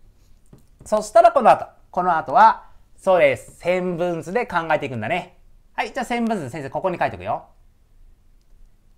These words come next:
イコールの左側と右側、分けて書きます。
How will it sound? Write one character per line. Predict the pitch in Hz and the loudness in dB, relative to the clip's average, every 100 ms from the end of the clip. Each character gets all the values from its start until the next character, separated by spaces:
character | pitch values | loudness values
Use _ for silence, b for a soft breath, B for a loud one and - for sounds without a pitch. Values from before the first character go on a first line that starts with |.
| - | -18
イ | 175 | -16
コ | - 185 180 | -6 -4 -2
ー | 143 | -4
ル | 123 | -6
の | 160 180 | -4 -4
左 | 117 - 117 160 208 | -6 -8 -6 -6 -8
側 | - 180 170 175 | -4 2 2 2
と | 233 208 156 104 85 | 0 -2 -2 -6 -10
右 | 98 131 156 | -12 -12 -10
側、 | - 147 - - - | -4 -2 -2 -8 -4
分 | 170 170 202 | -4 -2 -4
け | |
て | 254 226 | -4 -8
書 | 131 | -12
き | 123 | -14
ま | 98 - | -16 -16
す。 | _ | _